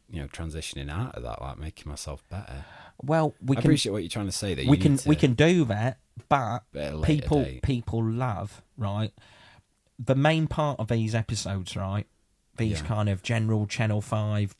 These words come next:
Speaker 1: Yeah.
Speaker 2: documentaries, where, where I've made my living.
Speaker 1: Okay.
Speaker 2: You, <laughs> you've seen my car outside. That's paid off, my friend.
Speaker 1: Right.
Speaker 2: That's all me, right?
Speaker 1: I wish I could be there.
Speaker 2: Uh, <sighs> don't we all? But
Speaker 1: Got a lot of loans at the minute.
Speaker 2: Yeah.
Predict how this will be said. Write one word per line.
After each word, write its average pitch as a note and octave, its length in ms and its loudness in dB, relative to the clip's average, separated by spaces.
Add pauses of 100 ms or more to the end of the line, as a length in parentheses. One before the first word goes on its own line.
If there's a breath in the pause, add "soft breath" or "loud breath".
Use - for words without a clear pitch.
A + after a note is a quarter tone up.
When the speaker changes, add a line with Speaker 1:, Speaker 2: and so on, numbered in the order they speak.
Speaker 1:
Yeah. A2 80 0
Speaker 2:
documentaries, F#2 600 0
where, C3 260 0
where A#2+ 420 2
I've A2+ 320 -2 (280)
made A2 240 2
my G#2+ 220 4
living. G2+ 440 -2 (140)
Speaker 1:
Okay. F2+ 140 -2
Speaker 2:
You, A#2 120 6
<laughs> - 60 -8
you've D3 200 -2
seen C#3+ 260 4
my A#2+ 80 4
car A#2 380 0
outside. G#2+ 560 -2 (320 loud breath)
That's C3+ 260 6
paid A#2 340 4
off, A#2 220 0
my F#2+ 220 -4
friend. F#2+ 420 -6 (140)
Speaker 1:
Right. F#2 260 -4
Speaker 2:
That's - 240 -2
all C3+ 240 4
me, A2+ 380 2 (260 loud breath)
right? G2+ 320 0 (160)
Speaker 1:
I F2 60 -10
wish E2 240 -10
I E2 100 -10
could - 180 -16
be C#2 200 -14
there. C2+ 260 -14 (100)
Speaker 2:
Uh, G#2 220 -2 (340 loud breath)
<sighs> - 340 -20
don't A2+ 200 0
we G#2 140 2
all? G2+ 260 0 (220)
But G2+ 340 -4 (480)
Speaker 1:
Got - 140 -10
a - 20 -10
lot D2 200 -10
of C2 40 -12
loans B1+ 380 -12
at - 60 -20
the C#2 60 -16
minute. C#2 280 -14 (800)
Speaker 2:
Yeah. B2+ 300 -2